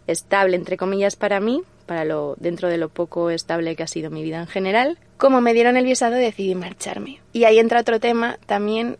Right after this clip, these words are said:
en el que duran-, yo estuve un año viviendo en Berlín. Nunca lo he pasado tan mal en mi vida en un invierno en un lugar como ese. En Nueva Zelanda, obviamente, hace muchísimo frío,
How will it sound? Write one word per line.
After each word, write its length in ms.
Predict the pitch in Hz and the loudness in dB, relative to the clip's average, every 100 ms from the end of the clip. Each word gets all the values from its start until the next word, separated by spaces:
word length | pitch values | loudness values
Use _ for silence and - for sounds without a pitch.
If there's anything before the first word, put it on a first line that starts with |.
| _ | _
en 140 | 208 202 | -6 -4
el 180 | 196 202 | -4 -2
que 220 | 214 220 | -2 -2
duran-, 340 | 196 196 190 | -2 -2 -4
yo 200 | - 208 | 0 2
estuve 280 | 202 - 214 | 2 2 0
un 120 | 208 | 2
año 240 | 208 214 214 | -2 -2 -2
viviendo 320 | 208 208 208 | 0 -2 0
en 100 | 208 | 2
Berlín. 560 | 202 202 226 240 262 302 _ - | 2 2 2 0 -2 -8 _ -10
Nunca 360 | 196 202 196 196 | -4 -2 2 2
lo 80 | |
he 40 | 190 | 2
pasado 380 | 190 196 185 180 | 0 -2 -2 0
tan 180 | 185 185 | -2 -4
mal 180 | 185 | -4
en 140 | 185 190 | -4 -4
mi 140 | 185 | -4
vida 280 | 180 175 165 | -4 -4 -6
en 140 | - 180 | -8 -8
un 100 | 185 | -6
invierno 360 | 180 180 180 | -4 -2 -4
en 60 | 170 | -6
un 120 | 170 | -6
lugar 280 | 170 175 175 | -6 -6 -6
como 220 | - 175 | -10 -8
ese. 360 | 196 202 240 254 - - - _ _ _ | -6 -6 -8 -10 -16 -20 -20 _ _ _
En 240 | 196 180 180 | -2 -2 -2
Nueva 220 | 175 170 | -2 0
Zelanda, 640 | - 180 190 196 185 165 - _ - | 2 2 2 2 0 -2 -6 _ -2
obviamente, 560 | 185 180 175 180 180 175 | 0 2 -2 -4 -2 -2
hace 200 | 170 175 | -2 -6
muchísimo 640 | 175 175 - 185 196 180 | -6 -8 -8 -6 -4 -6
frío, 400 | 175 202 202 226 | -6 -6 -2 -4